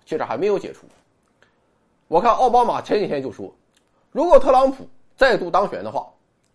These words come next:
他就和老婆孩子移民加拿大。在这种紧张局势之下，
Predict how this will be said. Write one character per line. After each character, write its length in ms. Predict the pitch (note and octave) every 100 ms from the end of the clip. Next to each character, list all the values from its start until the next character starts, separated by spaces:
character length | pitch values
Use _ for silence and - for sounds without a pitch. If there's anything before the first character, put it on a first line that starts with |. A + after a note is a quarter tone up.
| _ _ -
他 120 | G3+
就 100 | G3
和 120 | F#3+
老 160 | D3 A2
婆 100 | F3+
孩 220 | A2 C#3+
子 120 | - _ _ _ -
移 140 | F#3
民 140 | F#3+ F3
加 100 | F3+
拿 100 | F3+
大。 180 | G3 - _ _ _ _ _ _ _ _ _ _ _ _ _ -
在 140 | C4+
这 100 | G#4+
种 160 | C4 B3+
紧 160 | C3+
张 180 | G3 A3
局 140 | G3
势 100 | A3
之 140 | D#3+ E3
下， 160 | E3